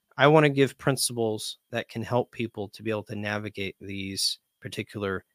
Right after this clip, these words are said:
difficult issues. They're not easy things to, uh, to work through.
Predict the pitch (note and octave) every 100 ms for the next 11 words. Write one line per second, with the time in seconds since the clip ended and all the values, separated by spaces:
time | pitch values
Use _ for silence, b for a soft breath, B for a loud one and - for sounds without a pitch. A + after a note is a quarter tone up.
0 | _ F#3+ G3 F3+ - D3 C3+ - _ D3+
1 | - G#2 E2 - A#2 A#2 D3 - F3 F3+
2 | - A#2 - A2+ G2+ - - A2 F#2+ B
3 | B B B _ _ - B2+ A2 G#2+ -
4 | A#2+ A#2+ C#3+ - - F#2